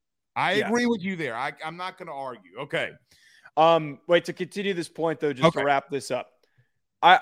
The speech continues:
Speaker 2: I am on that same page as you. I think that it's gonna be a purely a,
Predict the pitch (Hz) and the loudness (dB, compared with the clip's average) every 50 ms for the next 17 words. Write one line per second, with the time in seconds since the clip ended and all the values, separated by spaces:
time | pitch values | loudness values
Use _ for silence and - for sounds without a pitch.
0 | - - 156 190 233 254 254 233 208 185 - _ - 175 180 180 175 170 156 - | 4 6 8 8 10 10 8 4 0 -4 -8 _ 0 0 2 2 4 2 0 0
1 | - 165 151 135 - 143 151 139 - 131 123 113 123 123 127 - - - 160 170 | -2 -6 -6 -6 -4 -4 -4 -4 -4 -6 -10 -10 -8 -8 -8 -4 2 4 4 4
2 | 170 220 214 175 - 202 175 160 - - - 175 165 151 127 143 143 139 127 - | 4 0 -6 -4 -4 -4 -4 -4 -6 -6 -6 -4 -4 -2 -2 -2 -2 -2 -4 -6
3 | _ _ _ _ - - - 180 180 180 170 165 156 143 | _ _ _ _ -14 -6 -2 0 0 2 2 2 0 0